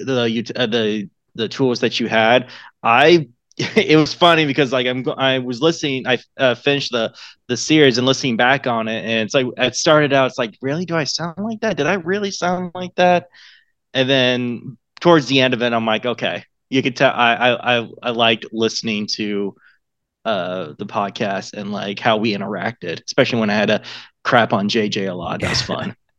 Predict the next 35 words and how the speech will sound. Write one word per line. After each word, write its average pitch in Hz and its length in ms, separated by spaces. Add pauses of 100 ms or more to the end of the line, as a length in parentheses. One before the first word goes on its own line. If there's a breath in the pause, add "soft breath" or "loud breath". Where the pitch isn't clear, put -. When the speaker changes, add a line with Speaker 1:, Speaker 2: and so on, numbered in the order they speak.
(320 soft breath)
Speaker 2:
Yeah, 113 360
Speaker 1:
That 123 120 (120)
was 117 80
Speaker 2:
uh, 120 80
Speaker 1:
really 123 300
fun. 107 380 (340)
Speaker 2:
Yeah, 104 220
A 135 160
J 127 200
was 107 160
just 113 220
talking 107 360
to 107 140
us 101 140
a 107 60
little 101 180
bit 101 160
about 98 400
everything, 98 520
and 92 100
he, - 100
you 107 60
know, 95 140
he 107 180
brought 98 260
up 95 140
the 92 100
fact 98 380
of, 90 80
like, 92 280
you 95 60
know, 95 80
he 98 160
was 95 180
like, 90 320